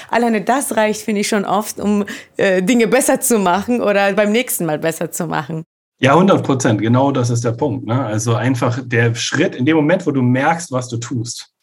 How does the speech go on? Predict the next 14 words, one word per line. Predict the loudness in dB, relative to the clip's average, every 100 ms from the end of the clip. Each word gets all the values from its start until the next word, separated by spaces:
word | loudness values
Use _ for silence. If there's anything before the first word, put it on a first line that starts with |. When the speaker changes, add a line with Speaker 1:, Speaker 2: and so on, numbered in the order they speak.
| _ _
Speaker 2:
das | -2 2
ist | 2
schon, | 2 2 2 -2 -6 0
damit | 2 4
hast | 4 2
du |
schon | 0 -2
gewonnen. | -4 -4 -6 -10 _ -20 -20 -8
Weil, | 0 4 4 2
äh, | 0 -2 -2
wir | 2 4
sind | 4 4
nur | 4
dann, | 6 4 4 4 0